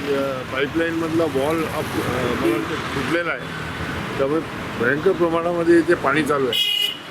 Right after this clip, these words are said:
टाकी रिकामी होऊन जाईल आणि मग इथल्या एरियातल्या लोकांना पाणी मिळणार नाही उद्या. याप्रमाणे समोरसुद्धा एक, अ, जो वॉल आहे, तोसुद्धा नादुरुस्त आहे. लोकं तिथून पाणी भरून नेतात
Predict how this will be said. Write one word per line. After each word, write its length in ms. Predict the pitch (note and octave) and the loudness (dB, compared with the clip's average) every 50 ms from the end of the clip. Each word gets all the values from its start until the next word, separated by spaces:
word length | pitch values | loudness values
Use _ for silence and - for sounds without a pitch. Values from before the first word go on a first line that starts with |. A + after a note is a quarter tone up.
| - - - | -4 0 0
टाकी 320 | B2+ C3 - - F4+ F4 | 0 2 4 4 4 4
रिकामी 340 | E4+ - - F#3+ F#3 G3 G3 | 4 2 2 0 2 4 4
होऊन 200 | G3 F#3+ F#3+ F#3+ | 4 4 4 2
जाईल 220 | F#3+ F#3+ G3 F#3+ | 2 4 4 4
आणि 160 | F#3 F#3 F#3 F3+ | 2 2 0 -2
मग 180 | F3+ F#3 F3+ | -2 2 4
इथल्या 280 | E3+ D3+ B2+ F3 F3+ F3+ | 4 4 4 4 4 4
एरियातल्या 400 | F3 E3 F3 F3 D#3 D#3+ F3 E3+ | 6 6 4 4 4 2 2 2
लोकांना 500 | E3 D3 E3+ E3+ E3+ E3+ E3+ E3+ E3+ E3+ | 2 2 2 2 2 2 2 2 0 -2
पाणी 480 | E3 D#3+ - - - - C#3 D3+ E3 E3+ | -2 -4 -6 -8 -8 -8 -10 -8 -8 -8
मिळणार 320 | D#3+ D#3 D3+ D#3 E3 E3 | -8 -8 -6 -6 -6 -8
नाही 140 | D#3+ D#3 D3+ | -6 -6 -6
उद्या. 240 | C#3 C3 C3+ C3+ C#3 - - - - - - - - - - - - - - - - - - - - - D3 D3 | -4 -4 -4 -4 -4 -6 -8 -10 -10 -8 -8 -8 -8 -8 -6 -8 -8 -8 -6 -6 -6 -6 -6 -2 0 2 4 4
याप्रमाणे 640 | D#3 E3 D#3 D#3 D#3+ E3 F3 F3 F3 F3 F3+ F3+ F#3+ F#3 - - - - - - | 4 2 0 0 0 0 0 0 0 0 0 0 -2 -4 -6 -8 -8 -8 -4 -2
समोरसुद्धा 840 | C#3 D3 D#3+ F#3 A3+ - E3 D#3+ D#3+ F3 G3 F#3 F3+ F3 F3 E3+ E3+ | 0 4 4 4 4 4 2 -2 2 2 2 2 2 2 0 0 0
एक, 280 | E3 D#3+ - - E3 | 0 -2 -2 0 0
अ, 160 | D#3+ D#3+ D#3 D3+ | 2 2 0 0
जो 180 | C#3 D#3 D#3+ D#3+ | 0 0 0 2
वॉल 420 | D#3 C#3+ C#3 C3+ C#3+ D3+ D#3 D#3 | 2 2 2 2 2 2 2 4
आहे, 120 | D3 C3 A2+ G2+ - - - - - - - - - - - - - - | 2 2 2 0 -4 -8 -8 -8 -6 -6 -6 -4 -4 -4 -4 -2 2 6
तोसुद्धा 380 | E3 F3+ D#3 D#3 F3 E3+ F3+ F3+ | 6 6 6 6 6 4 6 4
नादुरुस्त 640 | E3+ D#3+ D3+ D#3+ D#3+ D#3 E3 E3 E3 D3+ - - | 2 0 0 -2 -2 2 2 4 4 4 2 2
आहे. 160 | E3 E3 D#3+ D#3 | 2 2 4 4
लोकं 220 | D3+ C3+ C3+ E3+ | 2 2 2 0
तिथून 440 | D#3+ - D#3 D3+ D#3+ E3+ F3 F3 E3 - - - - - - - | 0 2 2 4 6 6 6 6 2 -2 -2 -4 -4 -4 0 2
पाणी 180 | C3+ D3+ F3 F3+ | 2 4 4 4
भरून 300 | D#3 D#3 D#3+ E3+ E3+ E3 | 4 4 4 4 4 2
नेतात 300 | E3 D3+ - E3 D#3+ | 0 0 0 -2 -2